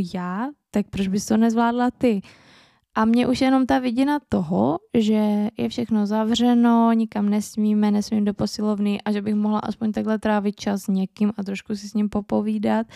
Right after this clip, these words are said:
tak jsem si řekla, že to risknu. Takže u mě byl určitě i faktor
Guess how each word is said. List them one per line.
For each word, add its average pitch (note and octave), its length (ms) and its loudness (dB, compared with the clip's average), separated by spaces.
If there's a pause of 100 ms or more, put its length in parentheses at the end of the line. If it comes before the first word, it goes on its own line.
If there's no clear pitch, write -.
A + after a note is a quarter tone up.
(300)
tak G3+ 140 -10
jsem A3 120 -2
si A3 120 -4
řekla, G#3+ 260 -2
že G#3 140 0
to G#3 200 0
risknu. F#3 500 -4
Takže G3 280 -4
u G#3+ 120 -4
mě G#3+ 180 2
byl G3+ 160 0
určitě - 360 -8
i A3 120 -6
faktor G#3 540 -4